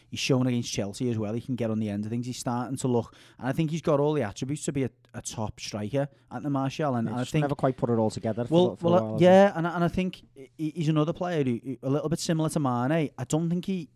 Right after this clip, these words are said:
Speaker 1: he ever really comes alive unless he's the main man.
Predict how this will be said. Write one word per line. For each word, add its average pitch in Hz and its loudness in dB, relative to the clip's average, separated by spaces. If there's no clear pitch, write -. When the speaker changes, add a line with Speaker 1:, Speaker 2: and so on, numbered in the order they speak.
Speaker 1:
he 147 -2
ever 143 -2
really 139 0
comes 147 0
alive 127 -2
unless 123 -4
he's 131 -8
the 139 0
main 120 0
man. 113 -2